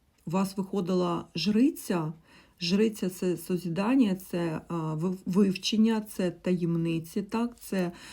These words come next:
а, людина, яка закриває в собі якісь, м,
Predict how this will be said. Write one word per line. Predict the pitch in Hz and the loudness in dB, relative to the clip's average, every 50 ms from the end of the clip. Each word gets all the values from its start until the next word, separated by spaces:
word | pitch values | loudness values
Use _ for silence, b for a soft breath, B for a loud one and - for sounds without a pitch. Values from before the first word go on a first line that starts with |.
| B B B B _ | B B B B _
а, | 160 165 170 170 170 170 | -6 -4 -2 -2 0 0
людина, | 170 175 180 160 160 202 196 185 170 | 0 0 0 0 0 0 2 2 0
яка | 165 160 175 165 165 - 175 170 170 | 0 -2 -4 -6 -4 -4 -4 -4 -2
закриває | 165 202 202 - 214 190 170 170 160 147 147 151 156 175 202 240 226 B B B B B B B - 185 | -2 -4 -4 -2 -4 -2 -2 -2 -2 -2 -2 -2 -2 0 -2 -2 -4 B B B B B B B -8 -8
в | 180 | -8
собі | - - - 208 180 175 180 185 190 180 175 - - | -8 -4 -2 -2 -2 0 0 2 2 2 2 0 -2
якісь, | 180 165 180 175 170 - - 185 170 160 - - - - _ _ _ _ _ _ _ _ _ _ _ _ _ _ _ _ _ _ _ _ _ _ 190 | -4 -4 -2 -4 -4 -2 -2 -2 -2 -2 -6 -16 -20 -20 _ _ _ _ _ _ _ _ _ _ _ _ _ _ _ _ _ _ _ _ _ _ 0
м, | 190 170 165 165 160 160 160 160 156 156 156 156 151 151 151 151 151 151 151 151 151 151 151 151 | 2 2 2 0 -2 -2 -2 -2 -2 -2 -2 -2 -2 -4 -4 -4 -4 -4 -4 -4 -4 -4 -4 -6